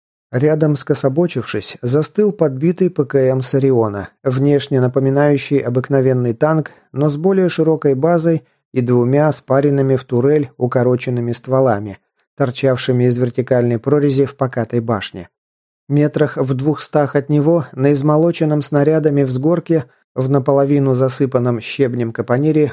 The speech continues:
угадывалось многоцелевое автоматическое орудие. Сверху Антон отлично видел, что оно цело – но вот куда подевался его расчет? Был ли он погребен под оползнями щебенки,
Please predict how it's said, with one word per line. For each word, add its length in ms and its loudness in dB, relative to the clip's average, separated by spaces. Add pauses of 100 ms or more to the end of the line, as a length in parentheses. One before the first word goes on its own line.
угадывалось 800 0
многоцелевое 920 0
автоматическое 920 -4
орудие. 560 -2 (760)
Сверху 580 0
Антон 400 2
отлично 500 -2
видел, 340 2
что 280 -2
оно 220 0
цело – 480 -2 (460)
но 240 2
вот 240 0
куда 380 -2
подевался 580 0
его 200 2
расчет? 520 -2 (400)
Был 260 2
ли 120 2
он 180 2
погребен 580 0
под 220 -2
оползнями 540 0
щебенки, 680 -2